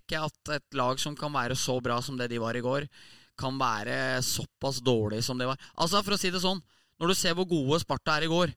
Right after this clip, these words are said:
så er det ingen grunn til at det laget der skal reise til Lillehammer med respekt. Eh, altså, respekt skal de ha,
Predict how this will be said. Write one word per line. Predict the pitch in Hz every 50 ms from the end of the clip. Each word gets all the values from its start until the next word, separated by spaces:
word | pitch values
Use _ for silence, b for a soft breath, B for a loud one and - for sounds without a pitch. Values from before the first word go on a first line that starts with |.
| b b b b
så | b - 156
er | 165
det | - - 175
ingen | 147 127 135 143 143
grunn | 131 123 113 -
til | - 139
at | 123
det | - 127 123
laget | 123 117 117 120 123
der | 120 120 -
skal | - 131 127
reise | 110 107 -
til | 123 123
Lillehammer | 120 110 104 98 101 110 113 117
med | 127 127
respekt. | 120 - - - - 131 - - - - - - - - -
Eh, | - 135
altså, | 139 - 156 147 - - b b b b
respekt | - 139 135 - - 160 151 - -
skal | - 151 147
de | 151
ha, | 151 156